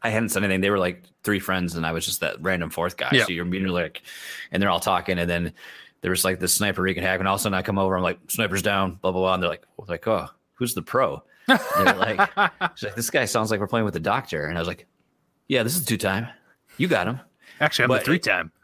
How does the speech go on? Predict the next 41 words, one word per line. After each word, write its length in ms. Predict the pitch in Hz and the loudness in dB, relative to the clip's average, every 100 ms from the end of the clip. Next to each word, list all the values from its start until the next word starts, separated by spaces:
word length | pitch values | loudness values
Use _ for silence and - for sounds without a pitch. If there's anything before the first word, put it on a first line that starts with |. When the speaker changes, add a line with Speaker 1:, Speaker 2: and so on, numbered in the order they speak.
| - | -2
Speaker 1:
it, 380 | - 147 - _ | -2 -2 -6 _
it, 140 | 135 120 | -2 2
but 200 | 135 - | 0 2
that 180 | 127 131 | 0 2
whole 160 | 139 | 2
night 200 | 135 143 | 4 2
too, 140 | - 120 | 2 0
they 140 | 98 | 2
were, 80 | 95 | 0
like, 120 | 95 | 0
talking 200 | 107 101 | 0 -2
about 160 | 95 90 | 0 -2
this 180 | 87 92 | -4 -2
microphone, 520 | 120 101 90 92 92 | -2 -2 -2 0 0
and 100 | 92 | -2
it's, 160 | 87 | -2
I 80 | 90 | -2
think 160 | 95 117 | -2 -2
it's 100 | - | -4
'cause 140 | 110 | -2
I 80 | 101 | -2
got, 340 | 95 92 87 - | 0 0 -2 -4
I, 40 | - | -2
and 220 | 110 107 | 0 2
I 60 | 107 | 2
noticed 320 | 110 110 104 | 2 2 0
when 80 | 104 | -2
I 60 | 98 | 0
listened 280 | 104 - 95 | -2 -2 -2
to 40 | |
the, 180 | 85 85 _ | -4 -8 _
the 120 | 92 | -6
playback 360 | 82 98 95 90 | -2 0 0 -2
of 80 | 80 | -4
the 80 | |
episode 440 | 117 98 - 90 80 | -4 -4 -2 -2 -2
from 200 | 90 82 | -6 -2
Flux, 340 | 120 123 - - - - - - - | 0 0 -4 -16 -20 -20 -20 -18 -6
it's 100 | 98 | -2
like, 180 | 92 - _ | -2 -6 _
uh, 60 | - | -8